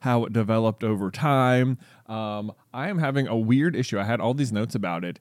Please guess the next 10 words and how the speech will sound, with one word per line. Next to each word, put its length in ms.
and 240
I 160
put 160
a 80
link 340
to 120
a 40
different 320
Google 320
Doc 380